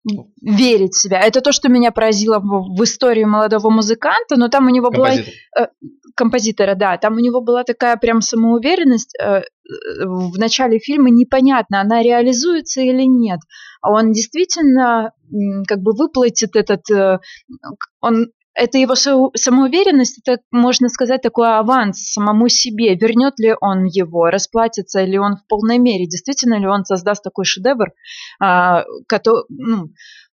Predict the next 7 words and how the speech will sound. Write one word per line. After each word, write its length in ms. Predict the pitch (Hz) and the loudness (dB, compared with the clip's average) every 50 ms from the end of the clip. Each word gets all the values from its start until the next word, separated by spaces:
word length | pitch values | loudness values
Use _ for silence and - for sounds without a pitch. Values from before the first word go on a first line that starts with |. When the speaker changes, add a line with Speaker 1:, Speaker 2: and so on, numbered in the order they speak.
| _ - - | _ -8 -4
Speaker 2:
размером 800 | - 208 226 220 196 208 233 233 247 233 226 220 214 208 202 - | -2 0 0 0 0 2 2 2 2 2 2 0 -2 -2 -4 -2
которого, 760 | - 208 214 - 233 240 233 226 208 214 208 196 190 - - - | -4 -4 0 0 0 2 2 0 0 0 0 0 0 -2 -6 -6
о, 400 | - 202 196 196 190 190 190 190 - - - 214 | -2 0 2 2 2 2 2 0 -2 -2 -2 0
он 480 | 208 208 208 208 208 202 196 190 180 202 | 2 2 2 2 2 0 0 -2 -2 -2
представляет 600 | - 220 220 - - - 208 202 214 208 202 202 | -2 -2 -2 -2 -4 -4 -2 0 2 0 0 -2
свой 260 | - - 196 208 208 202 | -4 -2 0 0 0 0
талант. 480 | 208 208 202 196 185 175 165 160 160 | 0 0 0 0 0 -2 -4 -8 -12